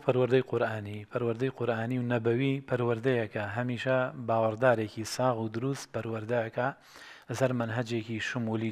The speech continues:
جوان، ئە، تەنها گرنگی بە عەقیدەیەکی وشک نادا، ئە، کە واز لە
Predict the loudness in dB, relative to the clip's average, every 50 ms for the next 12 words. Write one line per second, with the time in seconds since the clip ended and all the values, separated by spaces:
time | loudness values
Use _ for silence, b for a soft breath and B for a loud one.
0 | -2 0 0 2 2 2 0 -2 -6 B B B B B B B B B B B
1 | B -4 -4 -2 0 2 2 4 6 4 4 6 6 4 4 4 0 0 0 0
2 | 2 2 2 2 2 0 -2 -2 0 2 2 2 2 0 -2 -2 -2 0 0 0
3 | 0 -2 0 2 4 4 4 4 4 4 2 2 -2 B B B B B B B
4 | B B B -8 -4 -4 -2 -2 -4 -6 -8 -10 -12 -16 _ -2 2 4 6 6
5 | 6 6 4 2 2 2 2